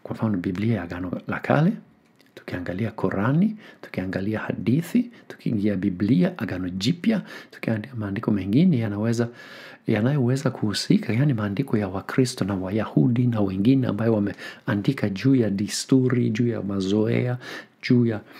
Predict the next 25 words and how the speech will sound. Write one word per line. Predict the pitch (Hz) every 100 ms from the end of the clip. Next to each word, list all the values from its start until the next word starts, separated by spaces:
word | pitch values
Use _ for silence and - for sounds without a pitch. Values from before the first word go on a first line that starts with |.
| - - -
jinsi | 120 117 - 107
watu | 110 123 101
walivyokuwa | 101 110 - 113
wanaishi, | 101 139 139 - - - -
hakuna | - 131 202 196
matumizi | 151 120 117 139 123
ya |
namna | 107 117 104
hiyo | 104 98
hata | - - 131
sehemu | - 113 107
moja, | 104 92 90 - _ - - _ -
na | 110
mtume | 104 - 131 127 127
anadai | 110 95 98 101 240
ilikuwa | - 95 - 90
ni |
ya | 85
kawaida. | - - 90 123 160 - - _ _ _ _ _ - - - _ -
Kuna | 143 175
utetezi | 170 214 214 226
mwingine | 165 131 120 131 101 92 127 165
ambayo | 113 101 110 123
unas-, | 117 95 - - - -
eh, | 107 98